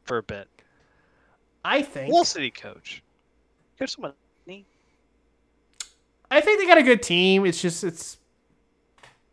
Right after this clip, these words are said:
Speaker 2: it's good. It's not great.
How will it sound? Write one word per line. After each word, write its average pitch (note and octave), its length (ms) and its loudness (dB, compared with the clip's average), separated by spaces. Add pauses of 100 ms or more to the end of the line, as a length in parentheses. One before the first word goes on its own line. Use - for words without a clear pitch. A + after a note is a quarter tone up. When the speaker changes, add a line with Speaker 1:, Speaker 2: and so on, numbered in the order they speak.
(1040)
Speaker 2:
it's D#4 220 -2
good. D#3+ 420 2
It's E3 160 -4
not C#3 180 -2
great. B2+ 480 -8